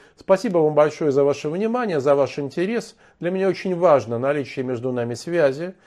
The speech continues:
Я, э, сказать, внимательно читаю всё, что вы с-, внимательно очень читаю всё, что вы оставляете, для того, чтобы понять, что людей беспокоит. Честно говоря, предметы обеспокоенности остаются одними и теми же.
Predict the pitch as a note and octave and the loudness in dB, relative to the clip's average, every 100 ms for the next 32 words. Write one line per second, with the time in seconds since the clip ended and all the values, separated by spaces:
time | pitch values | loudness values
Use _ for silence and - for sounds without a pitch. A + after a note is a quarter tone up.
0 | - _ _ C#3 D#3 D3 C3+ C3 A#2+ B2+ | -20 _ _ -2 4 6 8 4 2 2
1 | A#2+ A#2 A2+ A2 - A2 - _ - - | 2 2 0 -2 -8 -12 -14 _ -16 -8
2 | C#3+ F#3+ G3+ E3 C3+ B2+ A#2+ C#3+ D#3+ C3 | 0 2 4 2 0 -6 -6 -6 0 0
3 | A#2+ D3+ B2 C3 A#2 - A#2 D3+ G#3 G3 | 0 -4 -6 -4 -6 -6 -8 -2 2 2
4 | D3 B2 A2 G#2+ G2+ G#2+ - A#2+ C#3 A2 | 2 -2 -6 -6 -8 -10 -12 -6 -4 -4
5 | C#3 - B2+ A#2+ - B2+ C#3+ - F#3 - | -10 -10 -8 -8 -6 -8 -8 -10 -14 -18
6 | - - - - D3+ G3+ - F3 D#3 D#3 | -20 -20 -10 -4 0 0 -2 -4 -2 -2
7 | D#3+ F3+ - - D#3 C#3+ C#3 B2 A#2+ - | -2 -4 -8 -8 -6 -4 -4 -6 -8 -6
8 | A2+ - F2+ E2+ - - _ - A3+ G3 | -6 -6 -8 -8 -12 -20 _ -10 -8 -8
9 | - G3+ E3+ E3+ D3 E3+ D#3 D3+ C3+ - | 0 2 2 -2 -6 -6 -4 -4 -4 -4
10 | C#3+ C#3 F3 C#3+ A#2 B2+ G#2+ - B2+ C3 | -4 -2 -6 -6 -6 -6 -6 -4 -4 -4
11 | - A#2 A#2 A#2 A2 G2+ - E2+ D#2+ D#2+ | -4 -6 -6 -8 -8 -10 -10 -10 -10 -14
12 | E2+ | -16